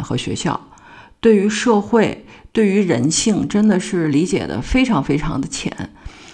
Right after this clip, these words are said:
而且最糟糕的是，就是这部分知识没有任何人教授，呃，学校里面没有这样的课程，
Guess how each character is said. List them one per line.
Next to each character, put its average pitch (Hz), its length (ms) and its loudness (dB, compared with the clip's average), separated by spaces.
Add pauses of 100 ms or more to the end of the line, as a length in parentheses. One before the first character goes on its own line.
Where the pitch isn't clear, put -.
(140)
而 247 120 6
且 262 160 6
最 262 200 2
糟 220 160 4
糕 226 160 4
的 220 100 4
是， 214 160 2
就 214 140 2
是 214 100 0
这 302 180 4
部 285 140 -2
分 202 200 2
知 214 180 2
识 214 180 0
没 160 140 2
有 190 140 4
任 214 180 4
何 156 180 0
人 131 220 0
教 202 260 2
授， - 340 -2 (540)
呃， 165 500 2 (120)
学 - 120 0
校 240 160 4
里 202 60 2
面 170 100 0
没 175 80 0
有 180 80 -2
这 170 120 -2
样 175 100 0
的 175 60 2
课 170 240 0
程， - 340 -4